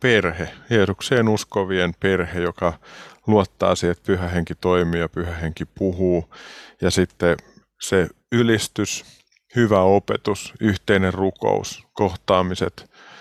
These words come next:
ja se, että otetaan Jumala vakavasti, mutta ei itse niin kauhean vakavasti, niin se on tosi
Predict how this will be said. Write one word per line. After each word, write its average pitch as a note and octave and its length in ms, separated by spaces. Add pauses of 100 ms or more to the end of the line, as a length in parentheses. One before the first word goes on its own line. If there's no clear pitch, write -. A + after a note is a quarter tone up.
(200)
ja G#2 80
se, G#2+ 180
että G2+ 200
otetaan G2 340
Jumala G#2 360
vakavasti, F#2 580
mutta F#2+ 220
ei G2 140
itse F#2 280
niin F#2 160
kauhean F2 400
vakavasti, - 580
niin F2 100
se - 120
on F2+ 200 (220)
tosi F2+ 220